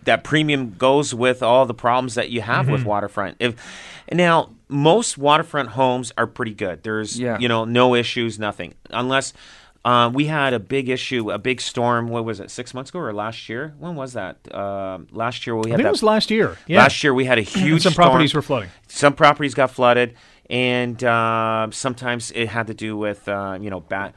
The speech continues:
Speaker 1: the sewers were clogged up. They didn't get a chance to,
Speaker 2: Right.
Speaker 1: you know, they couldn't, uh, drain properly.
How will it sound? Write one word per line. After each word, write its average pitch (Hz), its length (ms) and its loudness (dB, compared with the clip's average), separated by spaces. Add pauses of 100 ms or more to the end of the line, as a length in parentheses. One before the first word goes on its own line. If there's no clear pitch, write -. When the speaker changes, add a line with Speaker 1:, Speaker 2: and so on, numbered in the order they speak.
(160)
Speaker 1:
the 90 80 -10
sewers 113 440 2
were 101 80 -8
clogged 110 460 0
up. 117 280 2
They 101 120 -6
didn't 101 200 -10
get 104 140 -6
a 98 60 -6
chance 101 320 -8
to, 95 100 -6
Speaker 2:
Right. 123 180 -2
Speaker 1:
you 98 60 -8
know, 98 200 -4
they 95 100 -8
couldn't, 104 480 -8
uh, 98 300 -8
drain 107 480 -6
properly. 95 460 -6